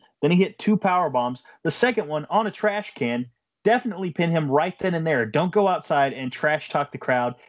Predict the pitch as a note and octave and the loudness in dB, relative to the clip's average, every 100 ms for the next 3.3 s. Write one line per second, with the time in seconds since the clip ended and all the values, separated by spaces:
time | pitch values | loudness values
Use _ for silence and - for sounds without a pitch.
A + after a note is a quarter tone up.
0 | _ B2+ B2 C3+ C3 - C3+ B2 - B2 | _ -2 0 0 0 -2 -2 -2 -2 -2
1 | B2 A2+ G#2 B2 B2+ B2+ C3 C#3 E3 D#3+ | -2 -2 0 2 2 0 -2 -2 -2 -2
2 | C#3+ B2+ B2+ A#2 A2+ - _ - C3+ C3 | 0 -2 -2 -4 -8 -12 _ -12 -4 0
3 | B2+ F#2+ - | 0 -2 -10